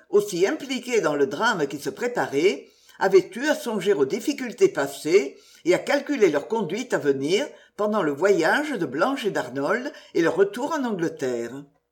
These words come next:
Entre le dix-sept et le vingt septembre, Geoffrey Delamain avait quitté les Cygnes pour gagner ses nouveaux quartiers d'entraînement, plus près de l'endroit où la course à pied devait avoir lieu. Le capitaine New Eden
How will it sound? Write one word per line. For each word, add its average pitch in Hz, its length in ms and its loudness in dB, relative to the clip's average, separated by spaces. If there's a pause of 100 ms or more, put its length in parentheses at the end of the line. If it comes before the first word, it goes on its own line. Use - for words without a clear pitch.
(840)
Entre 277 300 0
le 170 120 4
dix-sept 262 560 2
et 170 40 2
le 139 80 0
vingt 147 200 2
septembre, 196 720 -2 (220)
Geoffrey 254 440 -2
Delamain 175 640 0 (240)
avait 160 240 0
quitté 277 280 -4
les 180 120 6
Cygnes 247 560 -4
pour 165 140 -4
gagner 190 340 -2
ses 143 160 -4
nouveaux 226 280 -4
quartiers 208 400 -4
d'entraînement, 147 840 -4 (400)
plus 220 220 -6
près 240 220 0
de 285 100 2
l'endroit 165 640 0
où 185 40 -4
la 151 100 0
course 262 320 -8
à 185 80 0
pied 202 300 0
devait 196 280 0
avoir 185 280 -2
lieu. 127 460 -2 (420)
Le 170 140 2
capitaine 269 680 2
New 233 240 2
Eden 170 480 2